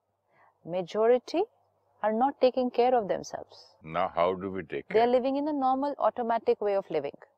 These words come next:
Speaker 1: Thoughts आ रही हैं, जा रही हैं, हमें natural लगता है उस तरह से सोचना। अगर आप aware होंगे, तो अगर आपके मन में किसी के प्रति गलत चल रहा है,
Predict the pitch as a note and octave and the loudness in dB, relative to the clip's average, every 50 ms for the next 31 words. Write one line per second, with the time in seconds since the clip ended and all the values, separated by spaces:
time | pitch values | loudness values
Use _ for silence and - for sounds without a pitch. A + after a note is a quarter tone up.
0 | _ _ _ _ _ _ _ _ - - G3 F#3+ G3 F#3+ - - G3 F3+ F3+ F3 | _ _ _ _ _ _ _ _ -6 0 2 2 2 2 0 0 2 2 2 2
1 | F#3 F#3 F3+ F3 F3 F3 F3 F3 F3+ - _ _ - E3 F3+ F3 F3 F3 E3+ F3 | 0 -4 -6 -6 -8 -10 -12 -14 -18 -20 _ _ -8 -4 0 2 4 4 2 2
2 | F3 E3+ E3+ E3+ E3 F3 - _ _ _ _ _ _ _ _ _ _ _ _ _ | -2 -4 -6 -10 -12 -16 -20 _ _ _ _ _ _ _ _ _ _ _ _ _
3 | _ _ _ _ _ _ _ _ - - F#3 F#3 F#3+ F#3+ F#3 F#3 F#3 F#3 - - | _ _ _ _ _ _ _ _ -10 -6 -4 -2 -2 0 2 2 2 2 0 0
4 | - G3+ F#3+ F#3+ F3+ E3 - - F3 F3 E3+ F3 F3 - - F#3 - - - F3 | 0 0 2 2 0 0 -2 -2 0 0 0 0 0 -2 -4 -6 -4 -4 -2 0
5 | F3 F3 - - F3+ - - F3+ D#3+ E3 - - - F3+ F3 F3 E3+ E3+ _ _ | 0 0 -2 -4 -6 -4 -4 -4 -4 -4 -6 -10 -10 -8 -8 -8 -10 -14 _ _
6 | _ _ _ _ - F#3 G3 A3+ A#3+ C4 C4 - - - F#3+ F#3 F3+ E3+ F#3+ A3 | _ _ _ _ -8 -6 -2 0 0 0 0 -2 0 2 2 4 6 6 6 6
7 | C4 D4+ D#4 D#4 - A#3+ G3 E3 D3+ D3+ D3+ E3+ - F4 G4+ - _ _ _ _ | 6 4 2 4 4 4 4 4 2 0 0 -2 -2 -4 -8 -12 _ _ _ _
8 | _ _ _ _ _ _ _ _ - C#4 C#4+ D#4 D#4 D4 C4+ D4 C#4 B3+ A3+ - | _ _ _ _ _ _ _ _ 0 2 4 4 2 2 2 2 2 2 2 0
9 | _ - B3 A#3+ A3 A3 A3 A3+ A3+ A#3 A#3 A3+ A3+ G#3 - - A3+ - A#3 A3+ | _ -2 -2 0 0 0 0 0 -2 -2 -2 -2 -4 -4 -4 -4 -2 -2 -2 0
10 | - G#3+ G3+ - - A3+ G#3 - - F3+ F#3+ G#3 - _ - - A3 A3 A#3 G#3+ | 0 0 -2 0 -2 -4 -2 0 0 2 2 0 -2 _ -2 2 2 4 4 4
11 | F#3+ E3 D3+ D3 - D#3+ F#3 A#3+ D#4 | 2 0 -2 -2 -4 -8 -8 -8 -8